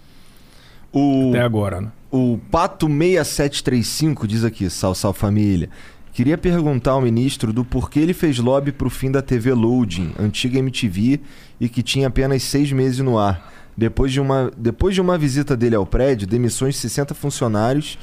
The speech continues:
Speaker 1: e entregando a concessão pública desta para a Jovem Pan."
Speaker 2: Mentira.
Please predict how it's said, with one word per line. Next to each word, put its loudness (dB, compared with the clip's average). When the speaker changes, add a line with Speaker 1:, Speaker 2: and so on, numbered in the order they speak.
Speaker 1:
e -4
entregando 2
a 0
concessão -4
pública -2
desta 0
para 0
a 0
Jovem 0
Pan." -2
Speaker 2:
Mentira. 0